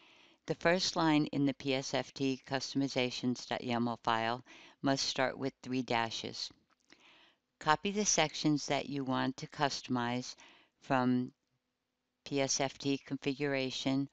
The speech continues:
or P S F T deployment files into the P S F T customization dot yaml file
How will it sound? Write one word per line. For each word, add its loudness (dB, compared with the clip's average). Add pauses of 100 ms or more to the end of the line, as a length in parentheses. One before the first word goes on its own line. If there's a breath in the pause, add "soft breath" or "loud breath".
(260 soft breath)
or -6
P -2
S -2
F -4
T -4 (240)
deployment -2
files -4 (400 loud breath)
into 2
the 0
P -2
S 0
F -2
T -2 (140)
customization -2
dot -4
yaml -2
file -6